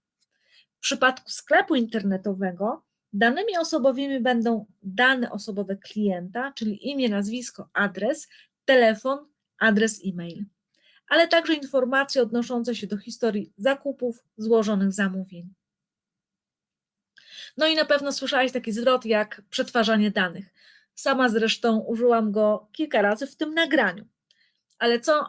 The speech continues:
ono tak naprawdę znaczy, bo ma istotne znaczenie dla kwestii bycia administratorem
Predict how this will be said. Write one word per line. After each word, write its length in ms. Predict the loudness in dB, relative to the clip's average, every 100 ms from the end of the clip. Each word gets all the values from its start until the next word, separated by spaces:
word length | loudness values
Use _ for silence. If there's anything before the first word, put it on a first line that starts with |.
| -4
ono 280 | -2 0 -2
tak 180 | -2
naprawdę 520 | -2 0 0 2 -2 -4
znaczy, 440 | -2 0 0 0
bo 100 | -2
ma 100 | -4
istotne 540 | -6 -2 0 2 0 2
znaczenie 640 | 0 0 -2 0 -2 -6 -12 _ _ -4
dla 480 | 0 2 2 0 -8 _ _
kwestii 540 | -6 0 0 -2 -8
bycia 340 | -4 -2 0 -2
administratorem 1300 | 0 0 -2 -6 -4 -4 -2 -2 0 0 -4 -6